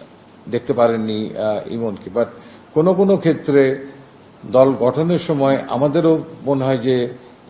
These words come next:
এই প্লেয়ারটা কার্যকর ভূমিকা রাখতে পারে। আমরা তাদেরকে সঙ্গে ডিসকাশন নিশ্চয়ই একটা,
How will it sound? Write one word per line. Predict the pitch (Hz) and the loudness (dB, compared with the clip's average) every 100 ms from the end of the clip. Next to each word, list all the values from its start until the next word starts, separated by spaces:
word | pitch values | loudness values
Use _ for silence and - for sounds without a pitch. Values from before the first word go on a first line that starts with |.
| - - - - | -20 -20 -20 -4
এই | 156 175 | 2 2
প্লেয়ারটা | - 165 156 - 156 | 4 4 4 6 4
কার্যকর | 147 151 - 139 139 | 6 2 2 0 0
ভূমিকা | 117 127 131 131 | -2 -4 -2 0
রাখতে | 117 - - | 0 -2 -6
পারে। | 101 98 76 - - - | -2 -2 -4 -10 -18 -10
আমরা | 113 120 | -8 -6
তাদেরকে | 120 127 127 123 131 120 | -4 -2 -2 -2 -2 -2
সঙ্গে | - 127 123 | -4 -6 -6
ডিসকাশন | 101 101 - 131 151 | -6 -8 -4 -4 -4
নিশ্চয়ই | 139 120 - - | -6 -6 -8 -6
একটা, | 139 147 | -4 -4